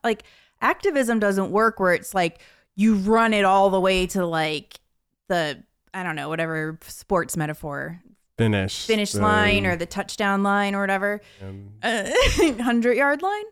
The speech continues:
Speaker 2: Zero yard line?
Speaker 1: How many yards are, are in a football? Thousand?
Speaker 2: Field?
Speaker 1: Yeah.
Speaker 2: A hundred.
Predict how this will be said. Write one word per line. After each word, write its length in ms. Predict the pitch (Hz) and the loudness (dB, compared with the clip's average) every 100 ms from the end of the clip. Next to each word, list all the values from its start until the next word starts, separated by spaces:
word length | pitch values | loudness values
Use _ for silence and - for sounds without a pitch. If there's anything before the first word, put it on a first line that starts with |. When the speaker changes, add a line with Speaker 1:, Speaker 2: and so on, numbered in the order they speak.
| _ _ _ _ _ _ _ 98 | _ _ _ _ _ _ _ -4
Speaker 2:
Zero 200 | 110 139 | 0 0
yard 280 | 156 165 | 0 -2
line? 220 | 165 185 170 - - | -4 -8 -10 -14 -2
Speaker 1:
How 220 | 269 339 | 2 2
many 360 | 381 349 294 247 | 2 0 0 0
yards 400 | 214 185 185 190 | 2 0 0 -4
are, 120 | 180 170 | -4 -4
are 120 | 180 170 | -4 -4
in 80 | |
a 60 | 160 | -6
football? 540 | - 180 - - - _ _ _ _ - | -6 -8 -8 -16 -18 _ _ _ _ -4
Thousand? 300 | 165 180 285 | -2 -2 0
Speaker 2:
Field? 320 | 120 156 175 - - | 2 2 -2 -12 -6
Speaker 1:
Yeah. 260 | 185 - - | -4 -4 -4
Speaker 2:
A 40 | 101 | -4
hundred. 320 | 107 78 | -4 -6